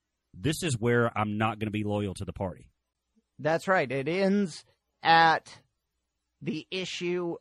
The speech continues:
Speaker 2: of slavery.
Speaker 1: So that's really been his issue.
Speaker 2: Yes. That, I mean, it becomes,
Speaker 1: Yeah.
Speaker 2: it becomes his issue, and, and the party can't stay together anymore because these parties,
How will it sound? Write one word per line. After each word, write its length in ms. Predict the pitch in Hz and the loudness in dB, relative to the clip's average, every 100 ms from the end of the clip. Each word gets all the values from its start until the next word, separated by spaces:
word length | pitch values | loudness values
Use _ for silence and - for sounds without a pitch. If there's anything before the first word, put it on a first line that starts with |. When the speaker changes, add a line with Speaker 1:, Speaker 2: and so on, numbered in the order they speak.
| - | -12
Speaker 2:
of 140 | 143 | -14
slavery. 760 | - - 147 143 110 104 - - | -12 -8 -6 -6 -8 -14 -16 -20
Speaker 1:
So 160 | - 113 | -8 -4
that's 240 | 117 - | -4 -4
really 360 | 95 127 117 95 _ 87 | 0 2 2 -2 _ -4
been 180 | 110 | -2
his 160 | 104 92 | 0 0
issue. 320 | 101 - 73 - _ _ _ _ _ _ - | -2 -4 -14 -18 _ _ _ _ _ _ -8
Speaker 2:
Yes. 380 | 151 170 117 - | -2 -2 -4 -4
That, 260 | 175 196 190 | 0 4 6
I 60 | |
mean, 180 | 208 226 | 4 2
it 160 | 208 156 | -2 -4
becomes, 800 | 180 - 233 226 190 147 127 - - _ | -6 -4 2 4 4 2 -4 -8 -20 _
Speaker 1:
Yeah. 160 | 131 92 _ - | 0 0 _ -12
Speaker 2:
it 140 | 160 | -8
becomes 640 | 170 160 175 190 185 160 - | -6 -6 0 2 2 -2 -6
his 240 | 156 127 | -6 -6
issue, 640 | 139 131 - 135 120 110 - | -8 -8 -8 -8 -6 -8 -10
and, 560 | 147 143 139 135 127 123 _ _ _ _ _ _ _ - | -8 -4 -4 -4 -6 -10 _ _ _ _ _ _ _ -2
and 100 | 180 | -2
the 80 | |
party 280 | 160 240 240 | 4 4 4
can't 240 | 233 220 - | 2 -2 -2
stay 240 | 214 202 | -2 -2
together 500 | 185 156 190 190 180 | -2 0 0 2 0
anymore 480 | 165 160 151 151 151 | 0 0 0 -2 -2
because 380 | 143 147 165 135 | -4 -6 -6 -4
these 260 | 220 240 | -6 -6
parties, 720 | - - 220 214 180 165 - | -6 0 2 2 -2 -8 -12